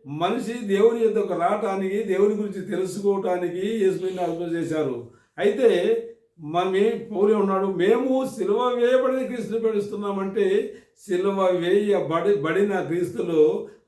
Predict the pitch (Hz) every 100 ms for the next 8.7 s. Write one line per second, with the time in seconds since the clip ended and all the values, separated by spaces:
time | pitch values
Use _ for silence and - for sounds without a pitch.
0 | 127 139 156 143 190 190 180 175 165 165
1 | 170 170 - - 143 143 180 165 175 175
2 | 170 165 143 156 160 151 147 175 175 180
3 | 170 165 160 156 165 180 190 151 143 156
4 | - _ _ 151 151 151 156 151 156 104
5 | 113 147 175 175 170 165 139 147 147 175
6 | 170 190 - 156 151 147 147 143 147 147
7 | - _ 127 151 139 147 143 127 139 143
8 | - 147 147 147 139 117 113